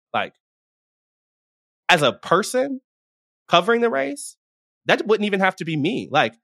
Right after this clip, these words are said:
go do it with one of our colleagues. Go do it at somewhere else. But I think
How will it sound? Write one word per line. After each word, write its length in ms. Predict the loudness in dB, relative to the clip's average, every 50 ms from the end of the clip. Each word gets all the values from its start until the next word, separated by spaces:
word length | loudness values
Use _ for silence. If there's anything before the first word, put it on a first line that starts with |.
| _ _ _ _ _ _ _
go 200 | 0 2 2 0
do 240 | 0 -4 -2 0 2
it 160 | 2 0 0
with 160 | -2 -2 -2
one 140 | 0 0 0
of 60 | 0
our 80 | -2 0
colleagues. 460 | 0 0 0 2 0 -2 -6 -8 -6
Go 140 | -4 -4 -4
do 200 | -4 -4 -4 -4
it 100 | -4 -4
at 80 | -6
somewhere 320 | -4 -4 -2 -2 0 0 0
else. 240 | 0 0 -2 -4 -2
But 100 | -4 -4
I 20 |
think 260 | -2 -2 -4 -4 -4